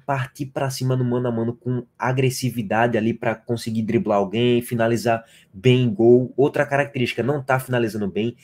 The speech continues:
não tá cruzando bem, não tá jogando nada. É, eu lembro que eu pedia muito o Paulinho ano passado, no início do ano com o Florentino. A gente pedia muito porque não tinha outras peças no elenco. O elenco era horroroso,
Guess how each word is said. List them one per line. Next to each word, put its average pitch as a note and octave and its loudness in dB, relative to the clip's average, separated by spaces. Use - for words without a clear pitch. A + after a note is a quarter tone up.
não D#3+ 0
tá C#3+ 0
cruzando B2+ -2
bem, A#2 2
não B2+ -4
tá C3+ 0
jogando B2+ -2
nada. A2+ -2
É, A2 2
eu C#3 4
lembro E3 2
que - -2
eu D#3+ -4
pedia D3 -2
muito C3 -2
o C3 -10
Paulinho A#2+ -4
ano C3+ -4
passado, C3 -4
no B2+ -4
início C#3 -2
do C3+ -2
ano C3+ -2
com D3 -8
o D#3+ -8
Florentino. D#3 -4
A G#2+ -2
gente B2 -2
pedia C3 2
muito C3+ 0
porque - -6
não A3 -2
tinha C#3 0
outras A#2+ 2
peças A2+ -2
no A2 0
elenco. G2+ 0
O C3+ 0
elenco D#3 -2
era A#3 2
horroroso, A#2+ 0